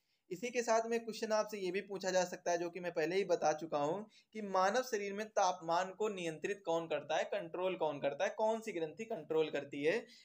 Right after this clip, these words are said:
राइट आंसर क्या बताया था? हाइपोथैलेमस। हाइपोथैलेमस इसका राइट आंसर बताया था,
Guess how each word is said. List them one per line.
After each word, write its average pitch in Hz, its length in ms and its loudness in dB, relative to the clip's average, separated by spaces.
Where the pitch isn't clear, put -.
राइट 160 260 4
आंसर 196 240 -2
क्या 202 160 6
बताया 196 260 4
था? 233 320 2
हाइपोथैलेमस। 185 1120 4
हाइपोथैलेमस 190 880 4
इसका 170 200 0
राइट 151 260 6
आंसर 220 220 -2
बताया 143 300 2
था, 131 300 -2